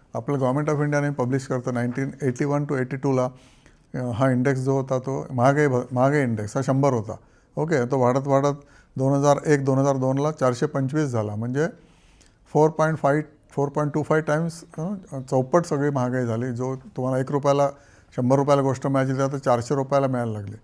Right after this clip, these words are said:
ओके, आणि तुमची सॅलरी किती वाढली, तेवढी वाढली का? नाही वाढली.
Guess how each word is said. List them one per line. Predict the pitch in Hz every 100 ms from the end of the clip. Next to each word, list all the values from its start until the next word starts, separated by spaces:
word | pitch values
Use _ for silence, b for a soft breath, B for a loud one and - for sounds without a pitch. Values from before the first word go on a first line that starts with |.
| b b _
ओके, | 139 147
आणि | 135 123
तुमची | 127 131
सॅलरी | 135 131 123 147
किती | 147
वाढली, | 147 139 139 139
तेवढी | 127 135
वाढली | 131 131 143
का? | 147 151 B B B B -
नाही | 160
वाढली. | 160 123 107